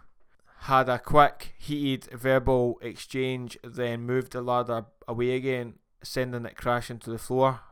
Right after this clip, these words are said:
"I never try," then it says basically, "I never try to disrespect anyone." In any shape or form.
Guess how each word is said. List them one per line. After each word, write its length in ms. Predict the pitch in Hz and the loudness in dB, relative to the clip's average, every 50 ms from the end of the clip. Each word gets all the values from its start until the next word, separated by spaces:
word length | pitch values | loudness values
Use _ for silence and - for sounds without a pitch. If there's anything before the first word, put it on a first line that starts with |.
| _ _ | _ _
"I 80 | - 120 | -10 -10
never 340 | 123 123 131 131 123 131 123 | -6 -2 -2 0 0 0 -2
try," 520 | - - 123 123 123 110 - - 104 110 113 110 - _ - | 0 0 0 0 0 -2 -6 -12 -16 -18 -20 -20 -20 _ -18
then 280 | 120 117 120 120 120 | -8 -6 -6 -6 -4
it 80 | 107 104 | -6 -8
says 260 | - 123 120 120 113 | -4 -2 -2 -2 -2
basically, 480 | - 123 120 113 107 120 117 117 117 117 - - - - _ _ _ _ - | -2 -4 -4 -4 -6 -6 -6 -6 -6 -6 -10 -14 -18 -20 _ _ _ _ -14
"I 80 | 120 | -6
never 240 | 120 123 123 123 123 | -4 -2 0 0 0
try 320 | - - 127 123 123 123 120 | 0 2 4 6 6 6 4
to 320 | 120 - 120 117 117 110 | 0 -2 -4 -2 -2 -4
disrespect 600 | 101 117 113 - 120 110 - - 117 113 - - - | -6 -8 -10 -10 -10 -12 -8 -6 -6 -6 -6 -12 -12
anyone." 540 | 117 120 120 127 127 123 120 113 113 110 110 - - - - _ - - | -10 -8 -6 -4 -2 -2 -2 -2 -2 -6 -10 -16 -20 -20 -20 _ -18 -16
In 100 | 113 113 | -16 -14
any 240 | - 117 117 117 120 | -12 -12 -10 -10 -10
shape 240 | - - 110 - | -8 -10 -4 -4
or 60 | - 104 | -4 -4
form. 420 | - - 120 117 120 123 123 110 | -2 -2 0 2 2 0 -2 -6